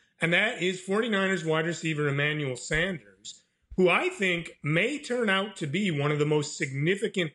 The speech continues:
players in the N F C playoff race. He certainly was on Sunday in one of the biggest games of this regular season. He had seven catches for a hundred fifty-seven yards and a touchdown, also threw a touchdown pass.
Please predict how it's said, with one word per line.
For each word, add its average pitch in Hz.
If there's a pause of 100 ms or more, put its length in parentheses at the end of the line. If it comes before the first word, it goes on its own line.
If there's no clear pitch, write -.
(140)
players 131 (320)
in 165
the 151
N 151
F 143
C 147
playoff 160
race. 160
He 139
certainly 196
was 151 (300)
on 127
Sunday 180
in 143
one 135
of 131
the 127
biggest 170
games 165
of 135
this 143
regular 143
season. 131 (340)
He 147
had 131
seven 202
catches 185
for 151
a 135
hundred 151
fifty-seven 165
yards 143 (280)
and 165
a 180
touchdown, 156
also 156
threw 185
a 135
touchdown 135
pass. 147